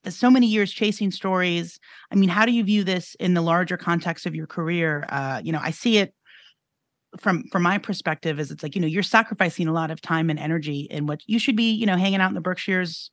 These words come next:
I don't know. Do you have ponds or rivers over there? <laughs> Hunting or whatever they do up there. Um, but instead, you're spending a lot of your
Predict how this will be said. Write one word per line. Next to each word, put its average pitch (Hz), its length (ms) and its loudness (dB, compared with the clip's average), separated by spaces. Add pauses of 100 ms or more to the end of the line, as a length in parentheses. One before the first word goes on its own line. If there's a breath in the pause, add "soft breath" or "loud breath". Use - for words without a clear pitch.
(140)
I 185 80 -4
don't 170 100 0
know. 156 120 -4
Do 160 100 -6
you 180 60 -2
have - 160 -10
ponds 175 340 2
or 175 60 -4
rivers 170 260 -2
over 175 160 -2
there? 175 300 -2 (180)
<laughs> - 180 -18
Hunting 233 380 8
or 208 80 6
whatever 220 240 6
they 208 120 4
do 196 120 6
up 175 120 2
there. 170 260 4 (360 loud breath)
Um, 190 360 6 (260)
but 220 180 6
instead, 277 440 4
you're 220 100 6
spending 233 400 4
a 220 80 2
lot 208 200 6
of 202 100 0
your 196 200 2